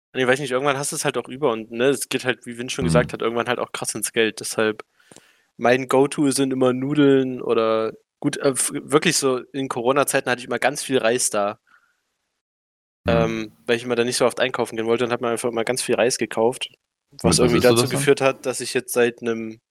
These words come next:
Speaker 1: Jahr oder so <laughs> kein Reis mehr gegessen hab,
Speaker 2: <laughs>
Speaker 1: weil ich's dann irgendwann über hatte.
Speaker 2: Mhm.
Speaker 1: Ich hab dann halt mich gefühlt nur noch von Reis ernährt und das war mir dann irgendwie zu viel. Also ich weiß nicht, von,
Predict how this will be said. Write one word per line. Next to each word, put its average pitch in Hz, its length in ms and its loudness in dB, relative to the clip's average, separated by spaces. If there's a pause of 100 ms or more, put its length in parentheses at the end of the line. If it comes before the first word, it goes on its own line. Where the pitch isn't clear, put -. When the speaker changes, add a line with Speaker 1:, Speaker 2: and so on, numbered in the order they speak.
(840)
Speaker 1:
Jahr 113 360 4
oder 131 180 2
so 131 180 4
<laughs> 131 40 -8
kein - 240 0
Reis 120 300 0
mehr 139 120 -4
gegessen 160 540 0
hab, 147 260 -8 (120)
Speaker 2:
<laughs> 180 640 -2
Speaker 1:
weil 151 100 4
ich's 139 160 -6
dann 139 140 -2
irgendwann 131 320 -6
über 143 340 -2
hatte. 165 340 -6 (300)
Speaker 2:
Mhm. 80 320 2 (160)
Speaker 1:
Ich 131 140 0
hab 139 100 -2
dann 135 100 2
halt 139 280 -2
mich 127 180 -12
gefühlt 131 300 -10
nur 139 100 0
noch 156 140 2
von 127 160 -2
Reis 123 280 2
ernährt 113 300 0
und 120 80 -10
das 113 160 -6
war 120 80 -2
mir 117 80 -8
dann 117 160 -2
irgendwie 110 240 -6
zu - 160 -10
viel. 110 300 -8
Also 117 160 -8
ich 113 40 -10
weiß 117 140 0
nicht, 110 120 -10
von, 113 280 -4